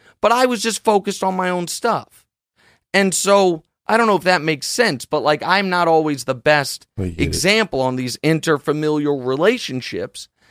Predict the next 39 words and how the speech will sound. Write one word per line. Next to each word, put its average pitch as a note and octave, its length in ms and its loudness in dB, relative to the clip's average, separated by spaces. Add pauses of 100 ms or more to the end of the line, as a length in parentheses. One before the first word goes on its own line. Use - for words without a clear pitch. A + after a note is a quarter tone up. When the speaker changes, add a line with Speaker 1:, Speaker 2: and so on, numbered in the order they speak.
(480)
Speaker 1:
And E3+ 640 0 (420)
so, G3+ 160 4
like, G3 200 4
it G3+ 80 -2
was G3+ 200 -4
really A#3+ 440 0
an A3 60 0
important, G3 880 0 (220)
important E3+ 1000 -2 (480)
forty-eight F#3 520 2
hours F3+ 300 0
of E3 60 -4
my D3+ 120 -4
life G#3+ 360 -2
these C3 180 -10
last A2 320 -8
two A2 100 -14
days, - 300 -18
like, D3 160 -6
truly. G3+ 640 -6 (340)
And G3 140 0
I A#3+ 120 2
didn't C4 180 -2
know A3+ 200 6
it C#3 80 0
would F3+ 240 2
be. A2 160 -8
I, D3+ 140 2
it F#3 160 0
was F3+ 180 -4
just F#3 140 -8
like, G#3 140 -2
"Oh, A3 160 2
cool, G#3+ 260 -4
my D3 100 -2
dad's F3 240 -2
coming E3+ 200 -6
to D3+ 80 -6
town, F3 400 -6